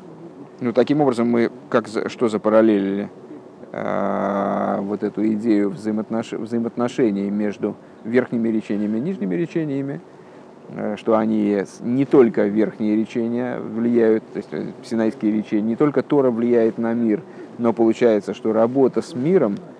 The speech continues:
то есть вот этими десятью речениями, которые слова простолюдина, влияет на верх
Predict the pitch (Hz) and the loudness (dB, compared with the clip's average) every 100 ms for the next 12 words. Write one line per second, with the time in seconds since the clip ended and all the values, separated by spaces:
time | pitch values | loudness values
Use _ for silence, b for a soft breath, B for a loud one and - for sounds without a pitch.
0 | - - 107 98 110 107 104 107 107 113 | -20 -6 -4 -2 -2 -2 -2 -2 -2 -2
1 | 123 110 107 120 110 107 107 104 107 107 | 0 0 2 0 0 -2 -4 -4 -2 0
2 | 107 104 104 - 110 107 98 107 - 117 | 0 0 0 -2 0 2 0 -4 -2 -2
3 | 120 175 214 127 101 110 107 127 123 110 | 0 0 -2 -2 -2 0 2 4 4 2
4 | - 110 110 98 - | 0 -4 -2 -4 -6